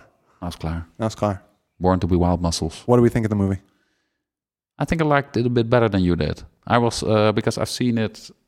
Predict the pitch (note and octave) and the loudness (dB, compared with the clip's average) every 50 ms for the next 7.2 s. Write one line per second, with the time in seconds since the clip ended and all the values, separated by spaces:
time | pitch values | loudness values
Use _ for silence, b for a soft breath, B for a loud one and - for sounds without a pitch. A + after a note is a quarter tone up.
0 | - G2+ F2+ D#2 D#2+ E2+ E2 F2 E2 E2 E2 F2 F2 E2 E2 E2+ F2 - - E2+ | -8 -6 -4 -2 0 2 2 2 2 0 -2 0 0 2 2 0 0 -2 -2 -2
1 | E2 D#2+ D#2+ - - F2+ F2 F2 F2+ D#2+ D#2 E2 - - F2 E2 E2 D#2+ D2+ - | -2 -2 -2 -2 -2 -2 -2 0 -2 -4 -4 -4 -6 -6 -4 -4 -4 -4 -6 -6
2 | - - D#2+ D#2+ D#2 D#2+ D#2 D#2 - - - - F2 - - - F2 D#2+ D#2+ F2 | -6 -4 -4 -4 -4 -6 -8 -8 -10 -12 -12 -10 -10 -8 -6 -6 -4 -2 -2 -2
3 | F#2 F#2+ F2+ F2+ F#2 G2 G#2 - b b b b b b b b b b b _ | -4 -4 -2 -2 -2 -2 -4 -8 b b b b b b b b b b b _
4 | - F2 E2+ E2 E2 E2 E2 E2 E2 E2 D#2 D#2+ E2+ - - - F#2+ F#2 E2+ F2 | -10 -8 -6 -4 -4 -2 -4 -4 -4 -6 -8 -10 -14 -16 -10 -6 -4 -4 -2 -4
5 | E2 E2 D#2+ D2 - - - F#2 D#2 D#2+ D#2+ E2 D#2+ E2 - - D#2+ E2+ E2 E2 | -4 -4 -6 -8 -10 -12 -10 -8 -6 -4 -4 -2 -4 -4 -4 -4 -6 -6 -6 -10
6 | - - F2 E2+ E2 D#2+ E2 E2 G#2 - - - G#2 G#2 - A2 A2 A2 A2 A2 | -8 -6 -4 -2 -2 0 0 -2 -2 -4 -6 -10 -8 -4 -2 0 0 0 0 -2
7 | A2+ A#2 A#2+ | -2 -4 -6